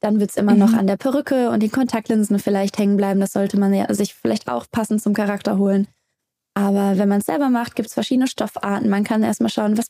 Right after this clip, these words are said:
Speaker 1: brauche ich denn überhaupt für meinen Charakter? Dann kann man mit verschiedenen Cosplay-Materialien arbeiten. Also die sind auch, also die kann man jetzt auch im Baumarkt teilweise kaufen oder vielleicht kennt jeder diese Sportmatten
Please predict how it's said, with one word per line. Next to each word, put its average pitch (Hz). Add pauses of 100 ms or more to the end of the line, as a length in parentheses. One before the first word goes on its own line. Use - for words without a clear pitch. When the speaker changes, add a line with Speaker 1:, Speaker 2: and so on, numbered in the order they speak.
Speaker 1:
brauche 214
ich 254
denn 233
überhaupt 208
für -
meinen 202
Charakter? 240 (540)
Dann 214 (440)
kann 240
man 208 (240)
mit 208
verschiedenen 208
Cosplay-Materialien 262
arbeiten. 220
Also 190
die 190
sind 196 (340)
auch, 185
also - (280)
die -
kann -
man 196
jetzt 202
auch -
im 185
Baumarkt 226
teilweise 214
kaufen 202
oder 190
vielleicht 190 (360)
kennt 208
jeder 202
diese 196
Sportmatten 202